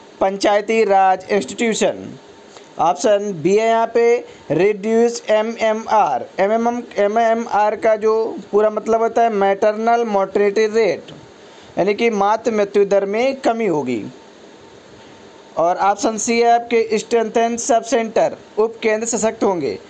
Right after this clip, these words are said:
Option डी यहाँ पे right होगा, all of the, उपरोक्त सभी, Option D right है। ग्रामीण स्वास्थ्य मिशन की जो रणनीति तैयार होगी उससे किस क्षेत्र में मदद मिल सकती है, तो ये सभी क्षेत्रों में मदद मिल सकती है। Example देख लें यहाँ पे,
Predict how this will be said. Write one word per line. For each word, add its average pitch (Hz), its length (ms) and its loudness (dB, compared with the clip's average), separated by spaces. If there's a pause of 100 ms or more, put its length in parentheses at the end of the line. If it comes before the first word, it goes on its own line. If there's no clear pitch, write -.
(480)
Option 196 360 0
डी 196 100 0
यहाँ 214 260 2
पे 226 160 0
right 208 260 0
होगा, 208 260 2 (140)
all 185 200 2
of 175 220 0
the, 127 140 -2 (440)
उपरोक्त 196 600 0 (560)
सभी, 175 500 -2 (160)
Option 196 420 0
D 208 140 2
right 170 280 0
है। 95 140 -4 (680)
ग्रामीण 170 400 0
स्वास्थ्य 214 340 -2
मिशन 202 260 0
की 220 80 -2
जो 214 100 4
रणनीति 180 460 0
तैयार 190 340 4
होगी 196 340 0 (560)
उससे 208 200 0
किस 254 240 -2
क्षेत्र 233 260 0
में 240 60 2
मदद 220 200 0
मिल 214 180 0
सकती 202 240 -2
है, 233 60 0
तो 233 100 0
ये 226 160 4
सभी 233 400 -4
क्षेत्रों 220 340 0
में 220 120 0
मदद 202 160 0
मिल 185 180 0
सकती 160 320 -2
है। 92 100 -2 (1080)
Example 185 500 -2
देख 214 220 0
लें 226 120 0
यहाँ 226 160 2
पे, 240 240 0